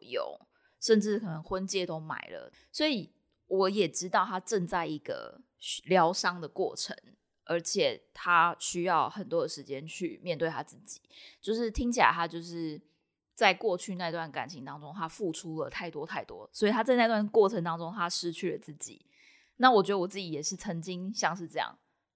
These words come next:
很傻的付出给不对的人，然后不知道该怎么设定自己的界限。所以在跟他算是约会的这一段期间当中，我们都在学习要怎么样重新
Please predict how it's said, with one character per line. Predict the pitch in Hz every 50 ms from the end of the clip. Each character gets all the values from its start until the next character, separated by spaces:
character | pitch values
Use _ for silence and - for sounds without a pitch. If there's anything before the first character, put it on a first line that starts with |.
| _
很 | _ - 190 190
傻 | 196 - 180 160 160
的 | 156 170 156 156
付 | 165 - 214 196
出 | 196 - 202 185 185
给 | 180 - 262 - 160 147 - _ _ _ _ _ _
不 | - 196
对 | 190 - 233 208
的 | 190 175 160
人， | 156 127 120 - - 165 170 - _ _ _ _ - - _ _ _ _ _
然 | 175 165 165 175
后 | 202 190 185 180 170 165 151 143 - _ _
不 | - 214
知 | 185 180
道 | 180 202 185
该 | 180 185 185
怎 | 165 165
么 | 139 -
设 | - 185 170
定 | 156 165 160
自 | 165 -
己 | 147 117
的 | -
界 | - 151 113 92
限。 | - - - - 85 - _ _ _ _ _ _ _ _ _ _ _ _ _ _
所 | - - - 208 220
以 | 247 247 226 190 165
在 | 156 - - 226 202 185 180 170 160 147 139 - _
跟 | 190 175 175
他 | 196 208 214 180 175 165 165 160 160 160 165 185 -
算 | - 202 170 180
是 | 180 185
约 | 190 202 202 208
会 | 208 - 226 180
的 | 160 156 151
这 | 147 - 190
一 | 175 160
段 | - 170 160 160
期 | - - 151 135
间 | 160 151 151
当 | 147 151 143 147 151
中， | - 151 139 139 139 127 - -
我 | 170 165
们 | 156 160 156 160
都 | - 190 185 190
在 | 208 202 196 185
学 | 180 - - 151 139 156
习 | 160 - - 143 135 120 120 139 - _ _ _ _ _ _
要 | 202 190 185
怎 | 180 170
么 | 156 151 147 143
样 | 156 170 170 170 165
重 | 156 - 156 143 143
新 | 151 - 170 160 160 160 156 156 165